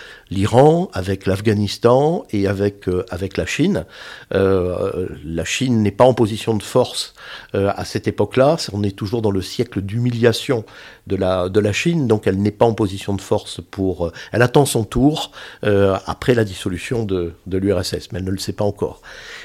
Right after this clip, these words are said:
Euh, c'est surtout le, le, le tracé des frontières intérieures, euh, qui, euh, bah, qui pose question, puisque en,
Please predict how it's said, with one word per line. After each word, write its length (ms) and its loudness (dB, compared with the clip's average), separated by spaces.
Euh, 200 4
c'est 180 0
surtout 360 4
le, 520 8
le, 720 0
le 160 -6
tracé 500 -4
des 140 -2
frontières 500 2
intérieures, 640 2
euh, 80 -2
qui, 340 -2
euh, 560 0
bah, 80 -10
qui 140 -10
pose 240 2
question, 460 2
puisque 380 -4
en, 800 2